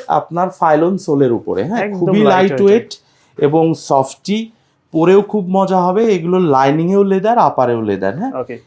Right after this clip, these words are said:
Speaker 1: এগুলো কিন্তু আমরা ঈদ উপলক্ষে একটা অফার দিচ্ছি মাত্র নয়শো নিরানব্বই টাকা এই
Speaker 2: নয়শো নিরানব্বই
Speaker 1: স্যান্ডেলগুলো।
Speaker 2: টাকা।
Speaker 1: জি।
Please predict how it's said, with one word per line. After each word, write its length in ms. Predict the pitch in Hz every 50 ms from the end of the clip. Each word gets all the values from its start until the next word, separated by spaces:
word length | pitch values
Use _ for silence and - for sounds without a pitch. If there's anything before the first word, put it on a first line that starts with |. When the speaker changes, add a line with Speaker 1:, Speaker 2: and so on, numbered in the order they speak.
| _
Speaker 1:
এগুলো 360 | - 165 156 156 185 190 202 202
কিন্তু 580 | 202 220 208 196 190 202 240 262 277 269 - -
আমরা 380 | 143 139 139 139 147 170 185
ঈদ 240 | 190 180 170 175 151
উপলক্ষে 460 | 180 165 - 185 180 175 180 - -
একটা 200 | 196 190 - 202
অফার 360 | 185 175 165 - 185 180 170
দিচ্ছি 340 | 165 190 185 - - - 233
মাত্র 400 | 214 185 165 160 - - - 196
নয়শো 320 | 196 175 151 143 139 - 165
নিরানব্বই 440 | 160 151 143 131 117 104 101 101
টাকা 200 | 95 - - 139
এই 60 | 151 160
Speaker 2:
নয়শো 260 | 165 165 - 196 202
নিরানব্বই 460 | 180 160 143 135 127 127 117 - 123
Speaker 1:
স্যান্ডেলগুলো। 20 |
Speaker 2:
টাকা। 220 | 117 113 104 117 113
Speaker 1:
জি। 200 | 104 110 95 -